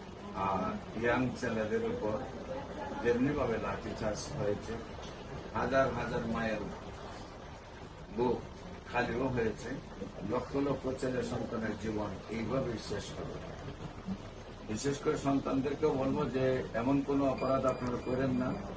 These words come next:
যাতে এই অবস্থায় পড়তে হয়। আর প্রশাসনকে বলবো যে আপনারাও এমন যত বড় অপরাধই করুক, আইনের যে সিস্টেম আছে, অ্যারেস্ট করা, জরিমানা করা, সেই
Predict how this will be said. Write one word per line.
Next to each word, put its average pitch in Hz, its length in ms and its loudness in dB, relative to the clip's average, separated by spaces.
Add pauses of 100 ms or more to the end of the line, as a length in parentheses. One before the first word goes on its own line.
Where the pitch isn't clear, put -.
(380)
যাতে 110 220 2 (100)
এই 117 160 4
অবস্থায় 120 540 2
পড়তে 110 280 0 (100)
হয়। 131 180 2 (560)
আর 107 80 6 (120)
প্রশাসনকে 139 580 4 (120)
বলবো 127 180 2 (120)
যে 120 140 2
আপনারাও 143 420 2
এমন 131 240 4 (840)
যত 120 160 2 (100)
বড় 135 120 4 (100)
অপরাধই 151 480 6
করুক, - 260 0 (640)
আইনের 117 380 2 (100)
যে - 80 -2 (140)
সিস্টেম 139 340 2 (120)
আছে, - 160 0 (360)
অ্যারেস্ট 131 360 2 (100)
করা, 127 200 2 (800)
জরিমানা 131 460 6 (100)
করা, 107 200 0 (460)
সেই 123 180 4